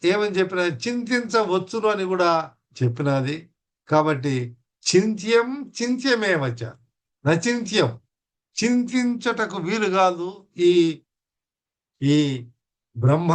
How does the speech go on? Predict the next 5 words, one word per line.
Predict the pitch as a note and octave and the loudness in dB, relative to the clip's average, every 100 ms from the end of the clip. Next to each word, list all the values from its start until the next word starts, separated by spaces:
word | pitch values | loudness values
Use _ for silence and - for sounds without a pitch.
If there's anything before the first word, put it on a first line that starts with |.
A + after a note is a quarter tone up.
| G3 - _ _ _ _ _ _ _ | 0 -4 _ _ _ _ _ _ _
బ్రహ్మ, | B2+ C#3 D3 _ _ _ _ _ _ _ _ | -2 -2 -6 _ _ _ _ _ _ _ _
పరబ్రహ్మను | C#3 D3+ D3 B2 D3+ D#3 D#3 E3 F3+ F#3+ - _ _ _ _ _ _ _ _ _ _ _ _ - | 4 4 4 0 0 -2 -4 -6 -6 -10 -14 _ _ _ _ _ _ _ _ _ _ _ _ -2
ఎందువలనంటే | C#3 G3 A3+ A#3 A3 G3+ F#3 E3+ D3 F3 G3 G#3 - _ _ _ _ _ _ _ _ _ _ _ _ _ _ _ _ _ _ - | 0 0 2 2 2 0 -4 -4 -2 -2 -2 -4 -12 _ _ _ _ _ _ _ _ _ _ _ _ _ _ _ _ _ _ -4
అశుద్ధమైనటువంటి | D#3 - C4 A#3 G3 A3+ A#3 A#3 A3+ G#3+ G#3 G#3 G3+ F#3 G3+ F#3 D#3+ C#3+ - _ _ _ | -2 0 -2 -2 0 2 2 0 0 -4 -4 -6 -6 -8 0 2 2 -2 -14 _ _ _
మనసుతో | A#2+ C3+ F3 G#3+ A3 G#3+ G#3+ | 4 4 4 0 -2 -6 -2